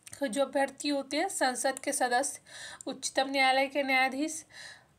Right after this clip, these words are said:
भारत के नियंत्रक महालेखा परीक्षक, किसी राज्य के जो मंत्री आते हैं, राज्य विधानमंडल के निर्वाचन और राज्य विधानमंडल के सदस्य, उच्च न्यायालय के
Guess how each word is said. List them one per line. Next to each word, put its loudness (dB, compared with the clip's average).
भारत 4
के 2
नियंत्रक -2
महालेखा 2
परीक्षक, -4
किसी -4
राज्य 2
के -6
जो -4
मंत्री -6
आते 2
हैं, 2
राज्य 2
विधानमंडल 0
के -8
निर्वाचन 0
और 6
राज्य 4
विधानमंडल -2
के -6
सदस्य, -4
उच्च -2
न्यायालय 2
के -10